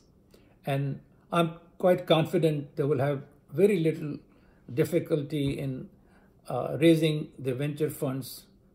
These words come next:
to bring in the new treatment modalities when, to prepare for the next wave of pandemics. I hope not, okay. But I always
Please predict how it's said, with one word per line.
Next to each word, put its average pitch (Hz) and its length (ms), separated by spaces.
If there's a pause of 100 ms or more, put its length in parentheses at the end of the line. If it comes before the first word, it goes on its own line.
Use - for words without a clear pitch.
(120)
to 143 60
bring 208 340
in 196 160
the 165 100
new 185 200
treatment 170 460
modalities 131 840 (2000)
when, 135 360 (680)
to - 40
prepare 156 560 (560)
for 139 100
the 117 120
next 156 340
wave 135 240
of 120 280 (380)
pandemics. 143 720 (300)
I 123 120
hope 160 280
not, 131 260
okay. - 380 (840)
But - 380 (800)
I 170 120
always 208 480